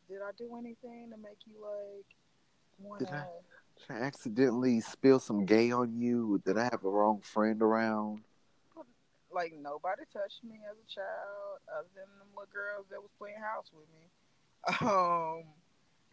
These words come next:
Speaker 1: nobody, like, no adult, like, harmed me or anything like that, thankfully.
Speaker 2: And I
Speaker 1: Um,
Speaker 2: guess that's what they be going for, to make sure no one they brought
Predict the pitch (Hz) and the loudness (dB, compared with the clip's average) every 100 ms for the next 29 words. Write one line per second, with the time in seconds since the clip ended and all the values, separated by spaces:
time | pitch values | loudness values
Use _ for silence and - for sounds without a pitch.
0 | 202 - - 185 175 170 160 214 202 202 | -12 -10 -12 -16 -14 -8 -6 -6 -6 -6
1 | 190 185 175 156 160 202 170 156 156 156 | -6 -6 -6 -8 -10 -8 -8 -10 -12 -12
2 | 139 135 - - 135 139 143 143 143 143 | -12 -12 -14 -14 -14 -14 _ _ -20 -20
3 | 139 _ 127 123 - - 127 _ 143 139 | -20 _ _ -20 -20 -20 -20 _ -20 _
4 | _ _ _ _ _ _ _ _ - 160 | _ _ _ _ _ _ _ _ 10 12
5 | 254 147 120 131 123 - 101 98 98 85 | 12 12 12 12 8 6 6 8 6 4
6 | 87 90 87 87 98 90 85 90 - 92 | 0 0 0 0 4 4 4 0 0 -2
7 | 85 95 92 90 82 90 82 92 87 - | 2 0 2 -2 0 0 2 4 4 2